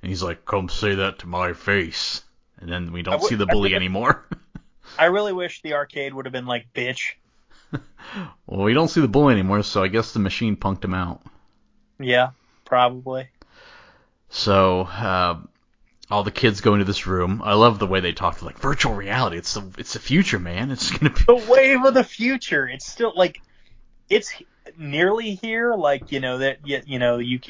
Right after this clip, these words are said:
Speaker 2: you have your, your P S four add-ons and everything, but, like, it's not, like, all over, all over. You know what I'm saying?
Speaker 1: Yeah, I mean, I've played, uh, on the Oculus. It's fun,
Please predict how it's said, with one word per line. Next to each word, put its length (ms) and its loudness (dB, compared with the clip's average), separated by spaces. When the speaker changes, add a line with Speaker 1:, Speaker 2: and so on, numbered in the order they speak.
Speaker 2:
you 160 -6
have 300 8
your, 460 0
your 140 0
P 220 2
S 160 4
four 260 4
add-ons 600 0
and 80 -10
everything, 680 -10
but, 300 4
like, 540 4
it's 220 -8
not, 360 4
like, 380 -6
all 300 2
over, 320 -12
all 220 -10
over. 220 -12
You 100 -12
know 80 -6
what 80 -4
I'm 80 -14
saying? 380 -4
Speaker 1:
Yeah, 380 4
I 60 0
mean, 160 -2
I've 180 2
played, 400 8
uh, 320 0
on 160 -4
the 120 -6
Oculus. 580 -4
It's 140 -2
fun, 800 2